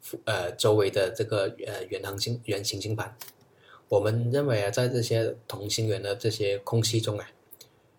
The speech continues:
呃，是有，呃，行星是正在形成的。那么这些呢，是 ALMA 观测到的另外一些，呃，恒星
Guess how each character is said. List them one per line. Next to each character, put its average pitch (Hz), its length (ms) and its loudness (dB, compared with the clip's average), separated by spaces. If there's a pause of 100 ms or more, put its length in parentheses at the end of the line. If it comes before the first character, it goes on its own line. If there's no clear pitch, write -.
呃， 92 200 -6
是 110 200 2
有， 92 340 0 (140)
呃， 87 360 -8
行 95 280 -4
星 101 200 -4
是 101 200 0
正 - 200 -4
在 117 160 0
形 95 200 -2
成 - 180 -10
的。 - 80 -20 (1160)
那 123 80 2
么 123 40 4
这 156 140 6
些 143 160 8
呢， 123 160 6
是 143 460 4
ALMA 104 360 2
观 104 200 2
测 113 100 4
到 113 140 4
的 101 100 0
另 120 240 2
外 117 160 4
一 104 80 0
些， 104 380 0 (400)
呃， 95 320 -4 (200)
恒 104 220 0
星 110 320 2